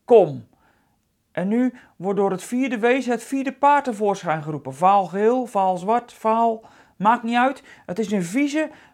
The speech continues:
vuile kleur. En hij draagt de naam de dood. Of de dood zit op het paard.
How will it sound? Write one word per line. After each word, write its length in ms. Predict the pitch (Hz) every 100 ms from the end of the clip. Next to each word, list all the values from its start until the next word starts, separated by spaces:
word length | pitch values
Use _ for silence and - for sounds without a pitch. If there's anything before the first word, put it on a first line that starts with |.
| _
vuile 540 | 127 147 247 302 302 302
kleur. 520 | 294 285 220 147 - _ _ _ _ _ _ _ _ _
En 120 | - 190
hij 140 | 202
draagt 400 | 190 269 269 269
de 80 | 220
naam 340 | 226 247 262
de 100 | 220
dood. 520 | 208 247 165 - - _ _ _ _ _ _ _ _ _ _ _ _ _ _ _ _ _ _ _ _ _
Of 120 | 156
de 140 | 165
dood 260 | 156 190 214
zit 140 | 220
op 120 | 220 196
het 160 | -
paard. 460 | 262 247 151 -